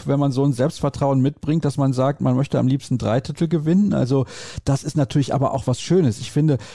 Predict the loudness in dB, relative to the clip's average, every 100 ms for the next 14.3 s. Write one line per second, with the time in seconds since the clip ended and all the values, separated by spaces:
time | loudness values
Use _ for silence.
0 | -6 -2 -2 -2 -2 -2 0 0 0 0
1 | 0 0 0 -2 -4 -2 -4 -4 -4 0
2 | 0 2 0 0 -2 0 0 0 0 2
3 | 2 0 -2 -2 -2 -2 -2 -2 -6 -4
4 | 0 2 2 2 0 2 0 -2 -2 0
5 | 0 -2 -4 -2 -2 0 0 -2 -4 0
6 | 2 2 0 0 -2 0 0 0 0 0
7 | 0 -2 -2 -2 -2 -2 -6 -14 -20 -18
8 | -8 -6 0 -2 0 0 0 -2 -8 -4
9 | -2 0 0 -2 -10 -8 -2 2 2 0
10 | -2 -6 -4 -4 0 -2 -2 0 2 2
11 | 0 -4 -4 -2 -2 -2 -2 -2 -2 -6
12 | 0 0 2 2 2 2 2 2 2 0
13 | 2 0 0 -2 0 0 0 -2 0 0
14 | 2 2 -2